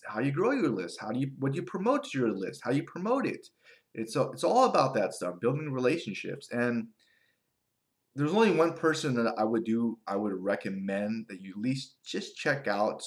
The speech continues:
uh, because he knows what he's doing. He really, really does. He's been doing it for twenty years. He helped me out a lot. So it's not just talk. There's action there. And it works, okay?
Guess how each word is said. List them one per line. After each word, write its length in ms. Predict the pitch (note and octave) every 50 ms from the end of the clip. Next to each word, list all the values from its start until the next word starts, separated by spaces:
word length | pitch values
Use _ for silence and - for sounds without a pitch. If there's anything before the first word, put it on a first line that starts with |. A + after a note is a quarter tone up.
| - - -
uh, 220 | - - F#2 F#2 F#2 - -
because 760 | A2 A2 A2+ - - B2+ B2 B2 A#2 A2+ A2+ A2+ A2+ - - _ _ _ _ _
he 140 | - A#2 A2
knows 400 | A2 C3 D#3+ F#3+ G3 F#3 F3+ E3
what 160 | D3+ D#3 D3
he's 140 | C#3+ B2 F#2+
doing. 320 | F#2 A2+ G#2+ G2+ F#2 F2 -
He 80 | - F#2+ F#2 F#2+
really, 280 | G2+ A2+ C#3 D3 D3
really 180 | C#3 B2+ C3 B2
does. 540 | G2+ G#2 G2+ G2+ G#2 G#2 G2+ G#2 - - _ _ _ _ - - - _ _ -
He's 100 | G#2+ G2+
been 100 | G#2+ G#2+
doing 180 | A2 B2 B2+ B2
it 60 | A#2+
for 80 | A#2
twenty 400 | - - - A#2+ A#2 A#2 A#2 A2
years. 460 | G2+ G2 G2 G2 G#2 G#2 G#2 G2+ G2+ -
He 120 | F#2+ F#2 -
helped 240 | - B2 A2 - A2
me 80 | G#2 G2
out 160 | G2+ G2+ F#2
a 60 | F2+
lot. 420 | F2+ F2+ F2+ F#2+ G2 F#2 - -
So 400 | - - F#2+ F#2 F#2 F#2 F#2 F2+ - G2+
it's 200 | G2+ - - -
not 220 | A2+ G#2 F#2+ F2+
just 240 | - F#2 F2+ - _ - -
talk. 300 | A2 G2+ F#2+ G2 - - - _ _ -
There's 200 | G2 F#2+ F#2 - -
action 440 | - G2 G2 G2+ - - - G#2 G2
there. 420 | G2 G2+ G2+ G#2 G#2+ G#2+ - - _ _ _ _ _ _ _ _ _ _ _ _ _ _ -
And 420 | F#2+ F#2 F2+ F2 F2 F2 - - - - _ _ _ _ _ _ _ _ _ _ _ _ - -
it 40 | A2+
works, 460 | G#2+ A2 G#2 E2+ - - - - -
okay? 280 | - - G#2 G#2 G#2